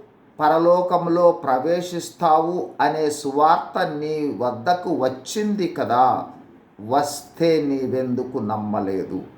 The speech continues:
అక్కడ అబద్ధమాడుటకు అవకాశము లేదు. సమస్తము గ్రంథస్థమై ఉంటుంది. ఫలితంగా తీర్పు ఉంటుంది, గమ్యము నిర్ణయించబడుతుంది. వాక్యము సెలవిస్తూ ఉంది, మార్కు సువార్త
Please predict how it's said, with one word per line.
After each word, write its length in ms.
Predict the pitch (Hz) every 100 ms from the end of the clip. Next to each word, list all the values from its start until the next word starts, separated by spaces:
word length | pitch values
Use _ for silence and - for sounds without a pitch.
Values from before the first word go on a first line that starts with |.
| - - - - - - - - -
అక్కడ 280 | - - 190
అబద్ధమాడుటకు 1120 | 160 180 190 202 185 180 175 180 - 160 101 - - _ -
అవకాశము 640 | 120 135 190 190 196 190
లేదు. 480 | 190 180 175 202 - - - _ - -
సమస్తము 920 | 156 139 151 - - 165 175 175 131
గ్రంథస్థమై 1000 | 110 117 123 123 135 - - 143 131 127
ఉంటుంది. 580 | 117 104 95 90 82 73 - - - - - -
ఫలితంగా 880 | 156 185 233 - 127 92 - 135 - - - - _ - -
తీర్పు 380 | 202 233 277 185
ఉంటుంది, 800 | 151 127 120 117 110 113 117 113 - - - 95
గమ్యము 500 | 117 127 139 156 143
నిర్ణయించబడుతుంది. 1500 | 135 113 110 107 117 117 113 113 95 95 - 92 92 78 - - - - -
వాక్యము 560 | 110 131 - - 143 131
సెలవిస్తూ 800 | 110 - 120 147 156 - - 139
ఉంది, 400 | 117 120 110 120
మార్కు 420 | 113 113 - -
సువార్త 680 | - 127 120 117 - 147